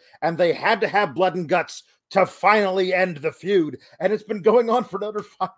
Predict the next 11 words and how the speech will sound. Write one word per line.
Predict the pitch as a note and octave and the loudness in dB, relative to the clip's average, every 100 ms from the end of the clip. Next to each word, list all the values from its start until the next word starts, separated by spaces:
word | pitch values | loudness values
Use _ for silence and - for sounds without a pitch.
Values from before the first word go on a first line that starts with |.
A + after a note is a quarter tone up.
| F#3 | -10
however | G3 A3+ G3 F#3+ | -2 -2 -2 -6
many | G#3 G#3 | -8 -8
months. | C4+ A3 - - _ _ _ _ F#3 | -8 -10 -14 -20 _ _ _ _ -4
Um, | F3 E3+ D3 C3+ A2+ - - | -2 -2 -4 -8 -14 -18 -8
it, | E3+ - | -8 -8
it | D#3+ | -4
just, | G3+ - | -4 -4
it | D#3+ A#2+ | -12 -4
does | E3 D3+ | -2 -2
feel, | - D#3+ D#3 D3 C#3 _ _ - | -8 -6 -2 -2 -4 _ _ -8
uh, | C#3 | -6